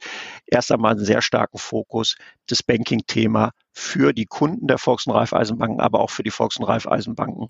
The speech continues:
selbst zu machen. Aber, und jetzt kommt das Aber, wir bauen eine offene Plattform, damit es eben auch die Möglichkeit gibt, dort, das Buzzword ist ja digitale Ökosysteme, auf diese Plattform zu bringen. Aber ich bin fest davon überzeugt,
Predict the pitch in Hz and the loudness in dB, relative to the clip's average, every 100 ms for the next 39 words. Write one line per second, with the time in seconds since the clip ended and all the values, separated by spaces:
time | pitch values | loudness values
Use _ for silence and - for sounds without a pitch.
0 | - - 117 - - - 127 - _ - | -14 -4 -4 -4 -8 -10 -10 -12 _ 0
1 | 127 151 123 107 - - - 127 117 - | 4 4 4 0 -2 -6 -4 -2 0 2
2 | 123 127 123 117 98 123 127 127 123 110 | 2 4 4 4 2 2 4 4 2 0
3 | - - _ 139 - 127 - - 110 - | -6 -20 _ -2 2 0 0 -2 -2 -2
4 | - 151 185 - - - 127 147 - - | -4 -2 -4 -10 -8 0 2 2 2 2
5 | 143 147 131 - 127 135 147 - 139 - | 2 2 0 0 0 2 2 2 -2 0
6 | 131 - - 160 - - - 113 113 - | -2 -2 -4 -4 -4 -6 2 4 4 2
7 | - - - - - - 127 117 - - | -10 -12 -10 -2 -2 0 -4 -4 -4 0
8 | 120 101 113 123 - 135 113 135 - 127 | 0 0 -4 -4 -2 0 0 -2 0 -2
9 | 113 - - 113 123 - - - 123 - | 0 0 2 2 2 -4 -16 -2 -2 0
10 | - 131 127 - 120 - 123 113 113 - | -2 0 2 2 0 0 2 2 0 -6
11 | - _ - 120 - 156 131 98 - - | -20 _ -6 -4 2 2 4 0 -6 -18
12 | - - 120 117 117 - _ _ - - | -4 2 4 4 0 -10 _ _ -2 0
13 | 123 - 170 - 156 143 131 123 113 - | 2 2 2 2 2 0 2 0 0 0
14 | 151 131 110 - - | 4 4 2 0 -8